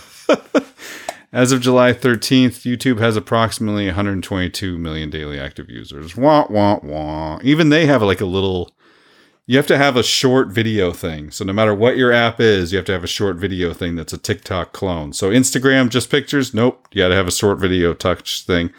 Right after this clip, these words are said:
Speaker 2: Facebook, regular post, nope, gotta have a video touch, touch thing, touch through it.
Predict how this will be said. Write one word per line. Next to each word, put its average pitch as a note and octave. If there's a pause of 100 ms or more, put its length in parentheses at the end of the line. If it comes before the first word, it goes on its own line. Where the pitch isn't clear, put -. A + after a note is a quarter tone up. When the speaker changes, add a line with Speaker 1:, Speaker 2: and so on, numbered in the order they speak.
(200)
Speaker 2:
Facebook, A#2+ (420)
regular G#2+
post, B2+
nope, A2+
gotta F#2+
have F#2+
a F#2
video F#2
touch, -
touch -
thing, F#2
touch -
through G2
it. D#2